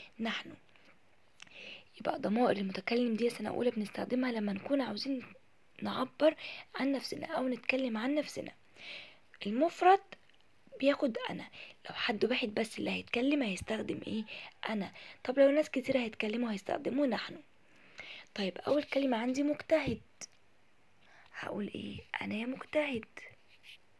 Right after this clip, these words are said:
طيب، نشيط، واحد بس هو اللي بيتكلم، أقول إيه؟ أنا نشيط. نقرأ،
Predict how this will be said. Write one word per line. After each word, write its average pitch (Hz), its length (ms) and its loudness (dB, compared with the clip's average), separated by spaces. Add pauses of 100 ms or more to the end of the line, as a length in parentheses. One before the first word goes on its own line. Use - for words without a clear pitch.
(1400)
طيب، 214 300 0
نشيط، 277 460 2 (480)
واحد 208 220 -6
بس 233 240 -4
هو 226 120 0
اللي 226 120 2
بيتكلم، 220 400 -2
أقول - 240 -4
إيه؟ 214 240 -6 (560)
أنا 214 360 -4
نشيط. 269 440 -4 (1500)
نقرأ، 294 520 4